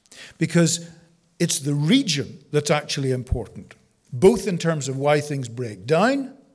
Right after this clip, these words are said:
and what you have to do to build them up. And it's not just the region, it's external stakeholders as well.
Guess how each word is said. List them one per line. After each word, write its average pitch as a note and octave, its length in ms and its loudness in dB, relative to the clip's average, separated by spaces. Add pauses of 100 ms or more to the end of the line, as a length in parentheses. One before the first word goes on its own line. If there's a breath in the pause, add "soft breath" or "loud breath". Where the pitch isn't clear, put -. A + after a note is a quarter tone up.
(500 soft breath)
and F3 160 4
what E3 220 0
you E3 80 0
have C#3+ 180 -2
to F3 100 -6
do C3 200 -2
to C3 160 -6
build A#2 240 -6
them D#3+ 160 -4
up. - 220 -10 (2000 loud breath)
And G3 140 2
it's G#3 180 2
not C#4 180 2
just F#3+ 260 -2
the D#3 100 -2
region, E3+ 440 -2
it's F3 200 -4
external E3 600 -2
stakeholders D3+ 760 -4
as E3 120 -6
well. B3 340 -6